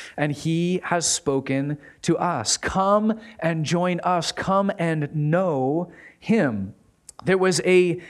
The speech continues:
consistent and clear proclamation to the world over the course of essentially thousands of years. But then Jesus of Nazareth comes on the scene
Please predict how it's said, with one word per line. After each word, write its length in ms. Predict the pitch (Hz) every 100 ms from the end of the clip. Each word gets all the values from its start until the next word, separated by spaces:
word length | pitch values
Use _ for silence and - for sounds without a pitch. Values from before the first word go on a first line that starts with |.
| -
consistent 720 | - 170 - 220 220 - 214 180
and 200 | 165 147
clear 560 | - 196 196 196 196 196 - -
proclamation 1040 | - 180 190 - 196 165 170 170 - 160 147
to 160 | 160
the 120 | 143
world 640 | 135 123 147 120 95 117 143 - -
over 400 | - 160 185 185
the 80 | 170
course 520 | - - 156 151 -
of 360 | - 151 151 135
essentially 640 | 139 - 180 214 208 156
thousands 1120 | 127 - - 165 156 185 190 143 123 123 123 - - - -
of 240 | 139 123
years. 640 | 117 135 120 87 82 - - _ _ - - - - -
But 240 | 160 120
then 600 | 196 269 165 131 180 240 - _ - - -
Jesus 580 | 131 175 226 220 226 -
of 120 | 175
Nazareth 600 | 175 180 214 180 165 -
comes 380 | - 180 185 180
on 320 | 180 160 165
the 80 | 151
scene 600 | - - 196 147 120 147